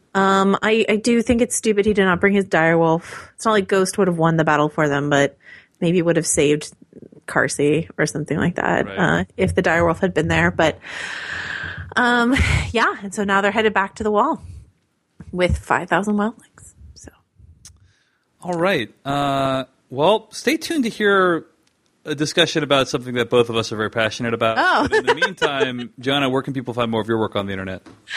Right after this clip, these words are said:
Speaker 1: Uh, you can find me on Vanity Fair dot com, writing about Game of Thrones all the time, or you can follow me on Twitter talking about Game of Thrones all the time, or you can listen to me talking about Game of Thrones spoilers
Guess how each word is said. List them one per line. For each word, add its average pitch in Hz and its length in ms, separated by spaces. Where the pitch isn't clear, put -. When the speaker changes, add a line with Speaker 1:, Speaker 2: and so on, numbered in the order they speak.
Speaker 1:
Uh, 233 340
you 233 80
can 254 120
find 226 180
me 214 100
on 208 80
Vanity 208 240
Fair 208 180
dot 190 160
com, 190 340
writing 185 260
about 180 200
Game 180 160
of 175 60
Thrones 170 320
all 202 400
the 180 80
time, 185 420
or 185 40
you 185 140
can 190 180
follow 185 240
me 185 180
on 180 160
Twitter 196 320
talking 208 340
about 180 120
Game 180 160
of 175 80
Thrones 175 340
all 175 160
the 175 80
time, 190 340
or 202 60
you 190 120
can 202 100
listen 202 460
to - 140
me 190 100
talking 208 360
about 185 280
Game 294 160
of 294 80
Thrones 269 220
spoilers 247 640